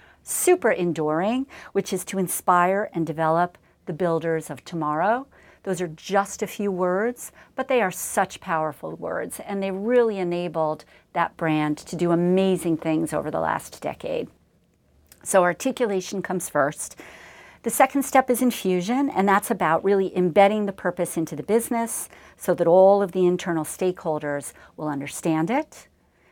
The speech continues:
Once they understand it, they will embrace it. And once they embrace it, they will actually act on it. And by acting on it, it means when they are making decisions every day, they're using the purpose as a filter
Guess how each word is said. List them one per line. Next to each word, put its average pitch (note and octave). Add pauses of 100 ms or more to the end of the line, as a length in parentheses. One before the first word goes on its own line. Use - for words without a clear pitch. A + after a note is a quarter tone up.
Once F#3
they F3
understand E3
it, C#3
they F3
will D#3+
embrace D3+
it. D4+ (340)
And F#3
once F#3
they E3+
embrace F3
it, A3+
they F3+
will D#3
actually D#3 (160)
act D#3
on D3
it. - (260)
And G3
by G3+
acting A#3
on E3
it, D#3+
it F#3
means F#3
when E3
they F#3+
are B3+
making A3+
decisions E3+ (140)
every F#3
day, D3 (380)
they're F3+
using A#3
the A#3
purpose E3
as D3+
a D#3
filter D#3+